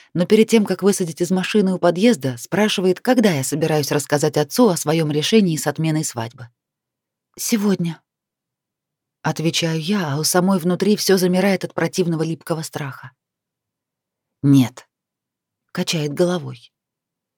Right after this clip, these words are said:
"Не торопись. Я прямо сейчас поеду к Арслану и поговорю с ним. Пусть он возьмет на себя ответственность за разрыв вашей помолвки. Так будет лучше, и ты не будешь виноватой". "Но ты уверен, что он согласится?"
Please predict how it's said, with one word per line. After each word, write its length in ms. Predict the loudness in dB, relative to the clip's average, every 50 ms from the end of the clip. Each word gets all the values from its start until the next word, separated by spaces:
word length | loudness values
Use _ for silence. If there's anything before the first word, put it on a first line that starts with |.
| _ -2
"Не 160 | 2 2 2 4
торопись. 520 | 2 2 0 0 -4 -8 -10 -10 -12 -14 _ _ _ _ _ _ _ _ _ _ _ _ _ _ _ _ _ _
Я 240 | -2 2 2 2 2
прямо 280 | 4 2 2 2 2 0
сейчас 400 | -2 -2 -2 -2 0 -2 -2 -2
поеду 300 | -2 -2 0 0 0 0
к 80 | 0
Арслану 540 | -2 -2 -2 0 0 2 2 2 0 -2 -6 _ _ _ -20 _ _ -6
и 80 | -4
поговорю 420 | 0 0 2 4 4 4 4 2 0
с 140 | -2 -6
ним. 240 | -10 -10 -12 -14 -20 _ _ _ _ _ _ _ _ _ _ _ _ _ 2
Пусть 280 | 4 4 4 2 0 0
он 220 | 2 2 2 2
возьмет 320 | 2 0 0 0 0 2 0
на 80 | 0
себя 200 | 0 2 0 0
ответственность 580 | 0 2 0 0 -2 0 0 0 0 0 0 0
за 80 | 0
разрыв 340 | 0 0 0 -2 -4 -4 -4
вашей 240 | -4 -6 -6 -6 -6
помолвки. 500 | -6 -6 -6 -6 -8 -12 -12 -12 -12 -12 -12 -16 -18 -18 -20 -14 -4 0
Так 160 | 0 2 2
будет 260 | 2 0 0 0 2
лучше, 320 | 4 4 4 4 2 2
и 80 | 2 2
ты 140 | 2 2 2
не 100 | 2 2
будешь 300 | 2 0 0 -2 -2 0
виноватой". 640 | 0 0 0 0 -2 -6 -12 -14 -20 -20 -20 -20 _ _ _ _ _ _ _ _ _ _ _ _ _ _ _ _ _ _ _ _ _ _ _ _ _ _
"Но 340 | -6 -2 2 2 2 2 0 _ _ _ _ _ _ _ _ _ _ _ _ _ _
ты 160 | 2 4 6 6
уверен, 400 | 6 6 6 4 4 4 0 -2
что 180 | -2 -2 -2
он 120 | -2 -2 -2
согласится?" 720 | -2 0 0 0 0 0 -4 -8 -10 -10 -12 -14 -14 -16